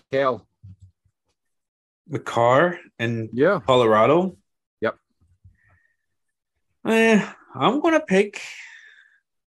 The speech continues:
Speaker 2: I'm gonna pick the Saint Louis Blues.
Speaker 1: Ooh, okay.
Speaker 2: I like the way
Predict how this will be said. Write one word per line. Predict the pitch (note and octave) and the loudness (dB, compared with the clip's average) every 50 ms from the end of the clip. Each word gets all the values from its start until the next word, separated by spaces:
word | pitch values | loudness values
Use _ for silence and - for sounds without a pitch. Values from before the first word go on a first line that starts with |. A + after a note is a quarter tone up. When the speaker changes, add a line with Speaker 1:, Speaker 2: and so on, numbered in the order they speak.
| _ - | _ -12
Speaker 2:
I'm | - C#3 | -8 -8
gonna | E3+ F#3 G3 | -6 -6 -8
pick | G3 - F#3+ - - | -6 -6 -8 -6 -4
the | D#3 D3 C3 C3+ C#3 C3+ C3 C3 C3 B2+ B2+ B2+ B2+ B2 A#2+ | -4 -4 -2 -2 -2 -2 -2 -2 -2 -2 -2 0 -2 -2 -2
Saint | - - - - D#3 E3 G3+ G#3 | -4 -6 -4 -2 0 0 0 4
Louis | A3 A3 A3 G#3+ G#3+ | 4 4 4 4 2
Blues. | - B2 C#3+ D#3 D3 A#2 G2 F2 - - - - - - - _ _ _ _ _ _ _ _ _ _ _ - | 0 2 4 4 4 2 0 -6 -10 -16 -18 -18 -18 -20 -20 _ _ _ _ _ _ _ _ _ _ _ -12
Speaker 1:
Ooh, | G2+ F2+ B2+ F3+ C4 F#4 F#4+ F#4 E4+ A#3 G3+ E2+ D#2 C#2+ F2 F#2 F2+ - _ _ _ _ _ - | -6 -4 -4 -2 0 0 0 0 0 -2 -2 -4 -6 -8 -12 -16 -20 -20 _ _ _ _ _ -12
okay. | G2+ C#3 C#3 - E2 E2 G#2 D3+ - | -12 -12 -10 -6 -4 -4 -2 -2 -2
Speaker 2:
I | C#3 | -2
like | C#3+ C3 C#3 D3+ D#3 | -2 -2 -2 -4 -4
the | - D3+ | -4 -4
way | C#3 C#3 C#3+ D3 D3+ C#3+ C#3 C3 - | -2 0 0 0 0 0 -2 -6 -10